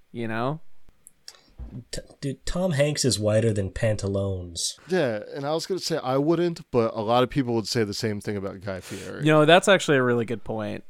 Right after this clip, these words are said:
Speaker 1: Ah, dude, you know, but I actually, I, I wanna take back that statement, 'cause Tom Hanks is, like, dad cool, and that's, like, the
Speaker 2: <laughs>
Speaker 1: fucking whitest thing you can be.
Speaker 2: Tom Hanks is America's dad.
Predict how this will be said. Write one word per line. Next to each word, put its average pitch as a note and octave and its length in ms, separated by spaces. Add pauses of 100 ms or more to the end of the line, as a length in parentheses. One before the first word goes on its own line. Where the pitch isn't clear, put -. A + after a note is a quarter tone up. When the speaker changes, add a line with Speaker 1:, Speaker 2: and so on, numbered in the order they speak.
(320)
Speaker 1:
Ah, E3+ 480
dude, D#3 300
you E3+ 60
know, E3 120
but D3+ 140
I E3+ 160
actually, E3+ 400
I, C#3+ 320 (300)
I D3 100
wanna G3+ 220
take D3 240
back A2+ 180
that A2 140
statement, A2 420
'cause C#3 120
Tom F3 220
Hanks G3+ 220
is, F#3 120
like, D3 240
dad A2+ 360
cool, G2+ 460 (380)
and D#3+ 160
that's, F3+ 200
like, F3+ 460 (560)
the F#3+ 120
Speaker 2:
<laughs> - 0
Speaker 1:
fucking D#3 640
whitest D3 520
thing C#3+ 200
you C3+ 100
can A#2 220
be. A2 500
Speaker 2:
Tom E3+ 180
Hanks F#3 240
is D3 120
America's B2+ 460
dad. E2+ 400